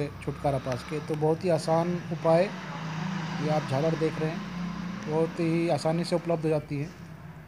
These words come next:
इस तरह की चमकीली झालर आपको लेनी है और इस तरह से रस्सी में बांध देनी। गिलहरी यहाँ फटकेगी भी नहीं और सौ प्रतिशत आजमाया हुआ नुस्खा है। मेरे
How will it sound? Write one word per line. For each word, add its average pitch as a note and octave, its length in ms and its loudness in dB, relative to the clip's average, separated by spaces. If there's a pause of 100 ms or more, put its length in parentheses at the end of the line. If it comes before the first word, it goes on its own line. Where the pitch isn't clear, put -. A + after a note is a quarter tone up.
(600)
इस D3+ 180 -10
तरह G3+ 180 2
की F#3+ 140 -2
चमकीली D#3+ 420 0
झालर C#3+ 320 0 (840)
आपको D#3+ 460 4
लेनी D3+ 340 0
है F3+ 220 2
और D#3+ 160 4
इस D3+ 200 -4
तरह D3+ 160 2
से D#3+ 160 0
रस्सी D3+ 260 -2
में D#3+ 180 -2
बांध C#3 180 0
देनी। - 1900 -12
गिलहरी E3+ 400 6
यहाँ F3 360 4
फटकेगी D#3+ 380 0
भी C#3 100 0
नहीं A#2 180 -6 (960)
और D#3+ 120 0
सौ F#3 240 4
प्रतिशत F#3+ 440 0
आजमाया D3+ 340 4
हुआ D#3 160 4
नुस्खा D3 300 -2
है। C#3+ 200 -2 (720)
मेरे E3 380 0